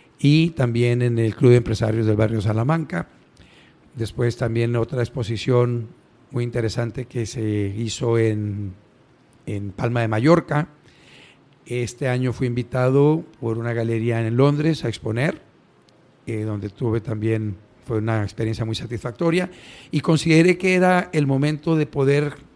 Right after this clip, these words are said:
exponer mi colección, este, lo que, el trabajo que he estado desarrollando, ya con una propuesta más, más clara, más lim-,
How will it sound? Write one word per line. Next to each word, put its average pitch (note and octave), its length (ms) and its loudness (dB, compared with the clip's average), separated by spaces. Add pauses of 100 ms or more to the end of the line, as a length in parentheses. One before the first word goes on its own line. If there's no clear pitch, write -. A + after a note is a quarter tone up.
(180)
exponer B2+ 540 -2
mi C#3 120 -4
colección, C3 720 0 (260)
este, G#2+ 600 0
lo G#2+ 100 0
que, A#2+ 180 -2
el A2+ 60 2
trabajo B2 500 2
que A#2+ 120 -4
he - 20 0
estado B2+ 300 4
desarrollando, B2+ 760 2 (420)
ya B2 260 2
con C3+ 200 2
una C3 320 2
propuesta B2 580 -2
más, B2 420 -2 (880)
más A#2 400 -4
clara, B2+ 420 -2
más B2 260 -2
lim-, B2+ 280 0